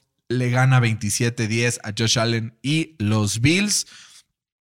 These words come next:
Desde que arrancó el partido sabíamos que eran malas noticias para el equipo de, de los Bills. ¿Por qué? Porque movieron la bola a placer. Gran parte creo que tiene que ver con que Von Miller lleva fuera un rato.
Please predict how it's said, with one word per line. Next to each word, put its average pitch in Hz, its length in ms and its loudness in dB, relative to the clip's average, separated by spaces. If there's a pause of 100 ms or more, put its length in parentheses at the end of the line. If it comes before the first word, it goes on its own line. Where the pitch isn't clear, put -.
(140)
Desde 117 260 2
que 123 80 0
arrancó 113 280 0
el 131 120 2
partido 123 420 0
sabíamos 110 480 0
que 95 100 -4
eran 104 320 -2
malas 107 440 -2
noticias 101 540 -6
para 87 200 -6
el 90 80 -4
equipo 101 460 -4
de, 87 320 -10 (340)
de 101 160 -6
los 95 260 -8
Bills. 123 220 -6
¿Por 101 200 -8
qué? 131 140 -2
Porque 113 240 -4
movieron 113 420 2
la 101 80 0
bola 113 380 -2
a 98 160 -4
placer. 131 540 -2 (300)
Gran 185 480 2
parte 180 380 -2
creo 143 180 0
que 139 80 -8
tiene 135 240 -4
que 113 100 -6
ver 113 160 -2
con 113 240 -4 (140)
que 98 340 -2
Von 123 260 2
Miller 120 460 0
lleva 120 260 0
fuera 110 200 0
un 107 80 -2
rato. 151 400 0